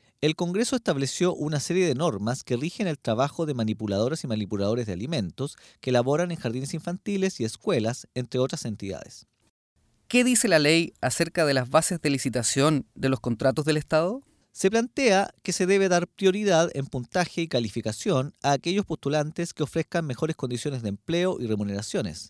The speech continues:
Speaker 1: En las bases de licitación y en la evaluación de las respectivas propuestas se dará prioridad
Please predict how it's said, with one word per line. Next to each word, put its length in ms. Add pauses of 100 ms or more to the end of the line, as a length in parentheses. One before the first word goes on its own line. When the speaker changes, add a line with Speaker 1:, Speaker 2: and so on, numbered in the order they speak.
(120)
Speaker 1:
En 140
las 120
bases 260
de 20
licitación 720 (100)
y 140
en 80
la 60
evaluación 400
de 80
las 60
respectivas 460
propuestas 540
se 100
dará 300
prioridad 600